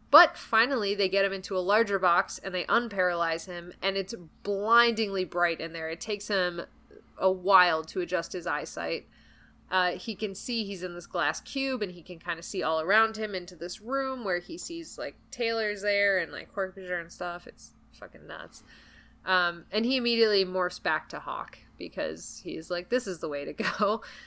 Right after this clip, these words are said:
Uh, and there's this three-button panel on the side of this box that he's suspended in. So he's,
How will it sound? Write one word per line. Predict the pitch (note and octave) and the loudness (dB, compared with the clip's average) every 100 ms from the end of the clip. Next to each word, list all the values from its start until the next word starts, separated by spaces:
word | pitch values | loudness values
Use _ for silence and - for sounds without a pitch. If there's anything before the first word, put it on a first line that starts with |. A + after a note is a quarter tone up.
| - - | -20 -4
Uh, | G#3+ G#3 G3 F#3 F3 - _ | 2 4 6 4 4 0 _
and | G3+ G#3 G3 F#3+ - - | 2 4 4 0 -12 -2
there's | G#3+ G#3+ F#3+ | 0 0 -2
this | G3 - | -6 -8
three-button | - B3 D4 A3 A#3+ - G#3+ | -4 2 4 6 6 4 -2
panel | - G3 F#3 E3 D#3+ - | -6 -2 -2 -2 -6 -4
on | E3 | -4
the | E3 | -4
side | - G3+ E3 E3 D#3+ | -4 0 2 2 0
of | D#3+ | -4
this | E3+ E3+ | -6 -8
box | - D3 D3+ - | -4 -2 -2 -6
that | C#3 - | -8 -8
he's | E3+ D3+ | -12 -12
suspended | - - - D#3 D#3 D3+ | -10 -10 -8 -8 -8 -8
in. | C#3+ D3+ | -8 -8
So | F3 A3 G#3 | -4 -2 0
he's, | C4 D4+ - | 2 0 -2